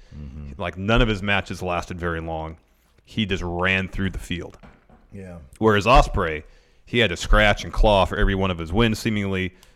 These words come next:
Speaker 2: Um, like, a lot of his matches went over twenty minutes. His match against L P was over twenty minutes.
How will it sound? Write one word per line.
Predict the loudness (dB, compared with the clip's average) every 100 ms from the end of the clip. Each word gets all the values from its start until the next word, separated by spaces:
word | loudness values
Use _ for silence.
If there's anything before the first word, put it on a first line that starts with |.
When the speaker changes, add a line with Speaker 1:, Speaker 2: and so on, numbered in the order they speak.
| -14
Speaker 2:
Um, | -8 -6 -6
like, | -6
a | -2
lot | 2
of |
his | 2 0
matches | -4 -4
went | -6
over | -4
twenty | -2 -2 -2
minutes. | -4 -6
His | -6
match | -2 2
against | 2 -2
L | -4 -6
P | -4 -4
was | -2
over | -2 -4
twenty | -6 -6
minutes. | -6 -6 -10